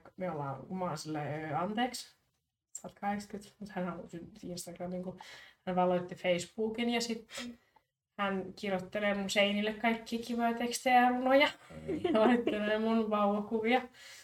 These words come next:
Speaker 1: pitkin Facebookia.
Speaker 2: Niin, öö,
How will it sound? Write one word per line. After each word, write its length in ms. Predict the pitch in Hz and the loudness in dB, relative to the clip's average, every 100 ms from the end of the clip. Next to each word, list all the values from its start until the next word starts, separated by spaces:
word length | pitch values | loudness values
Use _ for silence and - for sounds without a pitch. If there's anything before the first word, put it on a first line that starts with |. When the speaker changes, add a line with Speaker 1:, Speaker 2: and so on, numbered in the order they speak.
| _ _ _ _ _ | _ _ _ _ _
Speaker 1:
pitkin 400 | 277 208 - 220 | 0 0 -4 -2
Facebookia. 960 | - 226 202 - - 240 240 - 277 311 302 - - - - - - _ _ _ _ _ _ _ | 4 6 4 -2 -2 0 0 2 4 4 2 -8 -14 -14 -16 -20 -20 _ _ _ _ _ _ _
Speaker 2:
Niin, 480 | 233 226 208 196 - - - 240 | 6 8 8 4 -4 -16 4 8
öö, 440 | 214 208 202 | 10 10 8